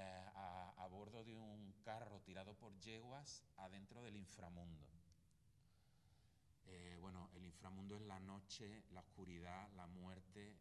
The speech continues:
el, el sueño, la, la, el inconsciente, eh, el lugar donde se esconde todas las noches el sol y el lugar donde tiene que brotar nuevamente cada día la luz. Eh,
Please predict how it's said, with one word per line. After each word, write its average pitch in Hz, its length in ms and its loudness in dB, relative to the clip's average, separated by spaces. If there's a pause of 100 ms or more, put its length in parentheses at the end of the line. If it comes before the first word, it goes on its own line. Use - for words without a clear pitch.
el, 85 400 -4 (100)
el 87 140 -4
sueño, 95 580 2 (440)
la, 85 400 -2 (200)
la, 82 520 -2
el 87 100 -4
inconsciente, 95 920 -2 (560)
eh, 82 720 0 (100)
el 95 160 2
lugar 95 320 4
donde 107 220 0
se - 140 2
esconde 104 460 -2
todas 104 220 0
las 95 140 -2
noches 95 320 -4
el 95 120 -4
sol 113 280 -2 (640)
y 98 100 0
el 95 100 2
lugar 95 320 6
donde 104 240 0
tiene 98 280 2
que 104 120 0
brotar 98 540 0
nuevamente 95 540 -2
cada 92 220 -2
día 90 180 -2
la 87 100 -2
luz. 85 220 -2 (1120)
Eh, 92 720 0